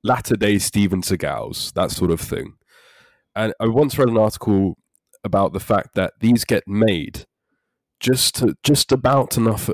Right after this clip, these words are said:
enough to make an, enough money to make the next one. So they're ne-, they're, they're never quite in a loss, but they never make money. They're just,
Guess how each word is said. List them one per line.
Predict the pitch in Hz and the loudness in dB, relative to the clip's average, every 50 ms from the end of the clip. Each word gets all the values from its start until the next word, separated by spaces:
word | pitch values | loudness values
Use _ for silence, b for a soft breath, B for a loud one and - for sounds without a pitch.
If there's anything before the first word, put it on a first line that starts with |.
| - - | -6 -4
enough | - 107 110 110 104 - - - | -2 2 2 2 2 0 -2 -6
to | - - | -4 -2
make | 95 98 95 101 - - | 0 2 2 0 0 -2
an, | 104 98 92 87 - _ _ _ _ _ _ - | -4 -4 -4 -6 -10 _ _ _ _ _ _ -4
enough | 98 101 104 117 131 - - | -2 0 2 0 0 0 0
money | 107 101 98 92 80 76 71 71 - | 0 0 2 0 -2 -4 -8 -10 -10
to | - - | -8 -6
make | 95 95 104 104 104 98 - - - | -2 0 0 0 0 0 -4 -6 -6
the | - 98 | -4 -2
next | 101 98 - - - - - | -2 -2 -4 -6 -8 -8 -8
one. | 64 - - - B B B B B B B B | -10 -10 -12 -16 B B B B B B B B
So | - - 110 | -10 -2 0
they're | 120 123 131 143 - | 2 4 4 2 2
ne-, | - - | 0 0
they're, | 131 120 117 - _ | 0 0 0 0 _
they're | - 117 | 0 2
never | 120 135 147 143 151 | 2 2 2 2 0
quite | - - - - - 139 | -2 -2 -2 0 0 0
in | - 117 | 0 0
a | 110 | 2
loss, | 110 117 107 - - - - - - - | 2 2 2 2 0 -4 -10 -10 -10 -12
but | - - | -10 -6
they | - 101 98 | -2 -2 0
never | 98 101 104 107 104 95 101 92 | 0 2 2 2 2 2 2 0
make | 95 92 92 85 | 0 -2 -2 -2
money. | 92 98 98 85 69 - - | -2 -2 -4 -4 -6 -10 -10
They're | - 85 82 | -8 -8 -6
just, | - - - - | -4 -4 -6 -6